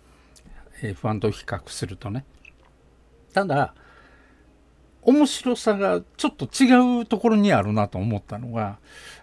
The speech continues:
レースが始まってね、決勝を見てると、やっぱりこう車がね、サイドバイサイドで並んでコーナー曲がる時にね、もう普通にこうガン、こう押し、押しくらまんじゅうみたいになるんですよ。こうやってこう、ムコンワン、ガン、ガン、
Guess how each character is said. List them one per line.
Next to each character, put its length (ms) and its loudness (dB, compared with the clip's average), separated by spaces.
レ 220 0
ー 40 0
ス 760 -6
が 120 0
始 220 0
ま 120 2
っ 40 -4
て 140 -12
ね、 180 -8
決 260 -6
勝 460 2
を 60 0
見 160 -2
て 120 -4
る 140 -6
と、 380 -6
や 140 0
っ 20 -6
ぱ 100 0
り 100 -2
こ 240 -2
う 60 -20
車 440 4
が 100 -2
ね、 220 -6
サ 240 0
イ 100 -2
ド 100 0
バ 140 2
イ 80 0
サ 200 -4
イ 100 -6
ド 140 -2
で 120 -4
並 380 0
ん 40 -4
で 120 -4
コ 260 0
ー 20 -2
ナ 120 -2
ー 20 -6
曲 180 0
が 80 0
る 100 -4
時 200 -6
に 80 -6
ね、 80 -10
も 560 2
う 40 -12
普 120 -8
通 200 -2
に 140 2
こ 140 0
う 140 -4
ガ 180 2
ン、 120 2
こ 180 -2
う 100 0
押 60 8
し、 300 -2
押 160 -2
し 60 -8
く 120 -4
ら 100 6
ま 160 6
ん 80 2
じ 80 -2
ゅ 20 0
う 40 -4
み 60 -4
た 100 -2
い 40 -4
に 60 -8
な 80 -8
る 60 -10
ん 60 -6
で 40 -6
す 80 -10
よ。 80 -16
こ 100 -20
う 40 -16
や 0 -
っ 20 -20
て 60 -20
こ 140 -18
う、 60 -8
ム 80 -4
コ 100 -8
ン 40 -4
ワ 80 -6
ン、 80 -8
ガ 140 -10
ン、 160 -12
ガ 140 -4
ン、 240 -8